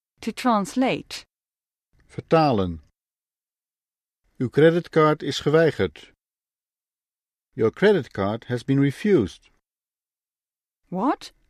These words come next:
Speaker 1: I don't understand. Do you speak English? Wat? Ik begrijp het niet. Spreekt u Engels?
Speaker 2: Deze is niet geldig.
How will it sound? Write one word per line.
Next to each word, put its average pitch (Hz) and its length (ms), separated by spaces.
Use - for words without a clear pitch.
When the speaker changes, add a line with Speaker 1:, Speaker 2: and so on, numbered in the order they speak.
Speaker 1:
I 196 100
don't 170 220
understand. 190 800
Do 226 80
you 330 160
speak 359 260
English? 208 580
Wat? 233 460
Ik 262 200
begrijp 262 380
het 233 120
niet. 160 360
Spreekt 302 340
u 339 80
Engels? 170 680
Speaker 2:
Deze 165 380
is - 140
niet 135 160
geldig. 139 640